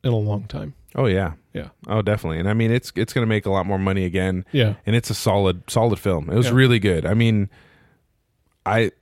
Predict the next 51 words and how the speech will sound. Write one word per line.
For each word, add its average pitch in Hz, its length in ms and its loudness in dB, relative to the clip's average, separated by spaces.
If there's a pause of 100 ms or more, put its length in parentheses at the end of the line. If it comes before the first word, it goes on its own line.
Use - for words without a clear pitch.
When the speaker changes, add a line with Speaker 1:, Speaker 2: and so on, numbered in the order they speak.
(120)
Speaker 2:
I, 131 180 -4
it's - 180 0
not 190 220 -2
better 131 240 6
than 147 140 8
Infinity 160 420 4
War, 165 540 2 (220)
but 107 340 2 (500)
Speaker 1:
But 202 100 0
Speaker 2:
it's 156 100 2
Speaker 1:
that, 196 160 2
Speaker 2:
a, 107 200 -6 (320)
Speaker 1:
that's 165 340 0
Speaker 2:
it's - 0 -
Speaker 1:
a 185 120 4
different 127 600 0
Speaker 2:
it's 143 100 4
a 165 40 4
Speaker 1:
kind 185 80 6
of - 20 8
Speaker 2:
different 175 160 4
kind 143 120 6
of 127 60 4
Speaker 1:
movie. 110 180 6
Speaker 2:
movie. 98 120 2
It's 127 80 4
Speaker 1:
Yeah. 131 100 4
Speaker 2:
not 180 100 6
a - 20 6
runaway 160 320 6
train 131 320 0
like 123 100 2
Infinity 123 220 2
War. 120 100 2
There's 95 160 0
a - 20 0
lot 113 200 6
Speaker 1:
Yeah. 135 80 6
Speaker 2:
of 104 120 0 (380)
l-, 101 140 -10 (240)
moment 143 480 4
lulls, 151 460 6
but 120 160 2
not 117 260 0
bad, 110 340 2
like, 104 240 2
Speaker 1:
Yeah. 135 220 4
Speaker 2:
boring. 139 220 4
It's 110 120 -2
just - 320 -4
good, 123 240 2